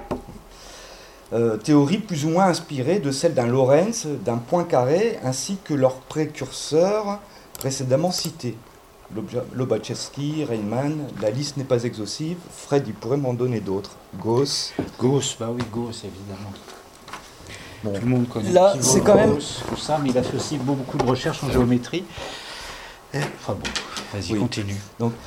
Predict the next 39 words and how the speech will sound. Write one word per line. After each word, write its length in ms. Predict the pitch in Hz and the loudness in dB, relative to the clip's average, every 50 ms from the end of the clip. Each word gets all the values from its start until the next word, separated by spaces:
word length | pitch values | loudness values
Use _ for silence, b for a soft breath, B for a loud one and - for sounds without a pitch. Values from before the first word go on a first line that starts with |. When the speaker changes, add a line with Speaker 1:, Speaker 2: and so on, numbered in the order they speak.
| B B - | B B 2
Speaker 1:
là, 100 | 135 151 | 2 2
c'est 160 | - - 170 - | 4 2 2 4
quand 120 | 175 170 | 4 4
même, 160 | 170 175 151 - - 131 | 4 4 0 -4 -4 -2
euh, 560 | 123 127 127 120 117 117 110 110 110 107 101 92 - - - - - - - - - - - - - - - - - - - | 0 2 2 2 2 0 0 -2 -2 -4 -4 -6 -8 -12 -16 -20 -20 -20 -20 -20 -20 -16 -14 -14 -14 -14 -18 -20 -20 -10 -4
c'est 200 | - - - 139 139 - | -2 0 0 0 0 2
comme 160 | - 214 190 | 4 4 4
si 220 | - - - 208 | 4 0 -2 -2
Kadere 520 | - - 165 143 147 156 160 196 220 220 190 | 0 2 2 4 6 6 6 6 4 4 4
a 120 | 151 123 131 | 4 4 2
affirmé 400 | 131 - - 175 156 165 175 175 | 2 0 0 0 0 0 0 0
que 100 | 175 147 | 0 0
la 80 | 139 | -2
Terre 220 | 135 - 185 165 143 | 0 0 0 0 0
était 240 | 139 131 - 135 127 | -2 0 0 0 0
plate 460 | 127 - - 160 175 185 180 - - | 0 0 0 2 2 2 2 -2 -4
et 60 | 139 | -6
que 180 | 139 - - 143 | -4 -2 -2 0
le 260 | 135 127 131 127 123 | 2 4 4 4 2
Soleil 540 | 120 - - - 160 151 151 165 180 165 147 | 2 0 0 2 4 6 6 6 6 4 2
était 140 | 139 143 147 | 2 2 2
une 100 | 139 123 | 0 0
surface 440 | 123 - 175 - - 147 131 131 - | 0 -2 -4 -2 0 0 2 2 0
ronde 320 | - - - 175 190 180 - | -4 -2 0 0 0 0 -2
qui 120 | 147 127 | -4 -6
tournait 320 | - - 135 165 175 180 | -4 -4 -2 0 2 4
autour 280 | 170 147 165 - 160 139 | 4 2 2 0 -2 0
de 80 | 147 147 | 2 2
la 140 | 139 135 | 2 2
Terre, 320 | 131 - - 117 113 104 95 - - - | 0 0 0 0 0 -2 -4 -10 -14 -12
tout 200 | - 151 147 - 147 | -10 -8 -4 -2 0
en 20 | |
même 200 | 143 139 135 139 | 0 0 0 0
temps 180 | 135 160 165 165 | 2 2 2 4
dans 120 | 143 120 | 4 4
l'impossibilité 920 | 123 127 135 143 - 156 143 - - 143 139 123 120 123 120 - - 160 165 | 4 4 2 2 0 -2 -2 -2 -2 -4 -4 -2 -2 -4 -2 2 2 2 4
de 220 | 165 127 117 110 107 107 104 104 B B B B B B B - | 4 2 0 0 0 -2 -6 -10 B B B B B B B -14
prouver, 460 | - - 127 135 127 127 143 156 151 143 | -8 -4 -2 0 2 2 4 4 4 4
euh, 440 | 123 110 104 104 101 95 95 90 | 4 4 4 4 4 4 2 0